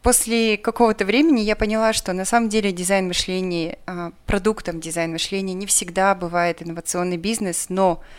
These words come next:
всегда, а, это проект со смыслом и проект, который основывается на эмпатии к людям, и проект, который решает чью-то проблему. И я думаю, что это самое важное.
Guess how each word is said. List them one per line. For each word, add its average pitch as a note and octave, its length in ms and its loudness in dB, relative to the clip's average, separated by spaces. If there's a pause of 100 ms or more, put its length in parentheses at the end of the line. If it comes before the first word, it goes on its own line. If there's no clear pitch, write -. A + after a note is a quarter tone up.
(480)
всегда, F3+ 720 4 (160)
а, E3+ 560 -4
это - 200 -8
проект F3 500 0
со - 200 -2
смыслом F#3 760 -2 (100)
и F3+ 300 -10
проект, F3 380 -2
который E3 320 -4
основывается E3+ 1000 -2 (420)
на E3+ 520 4
эмпатии E3+ 640 -2
к - 120 -12
людям, E3 540 -8
и E3+ 520 -6 (720)
проект, F3 460 6
который E3+ 640 0
решает E3+ 640 2
чью-то D#3+ 320 -6
проблему. E3+ 580 -2
И - 120 -14
я F3+ 160 -2
думаю, F#3 300 -2
что - 160 -4
это E3+ 160 -4
самое F3+ 380 -2
важное. D#3+ 480 -8